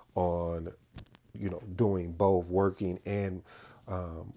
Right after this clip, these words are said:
working on building an organization, it's imperative, important when I start getting people under me and growing organization, that I make sure that I find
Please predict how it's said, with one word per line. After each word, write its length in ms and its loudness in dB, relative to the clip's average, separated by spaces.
working 480 0
on 360 -2
building 340 0
an 80 -4
organization, 800 -4
it's 160 -6
imperative, 640 -2
important 600 -4
when 500 -2
I 80 -12
start 380 0
getting 220 -2
people 440 -4
under 240 -2
me 220 -6
and 140 -6
growing 560 -2
organization, 920 -6
that 180 -4
I 100 -4
make 240 -6
sure 640 -4
that 120 -2
I 80 -2
find 480 -4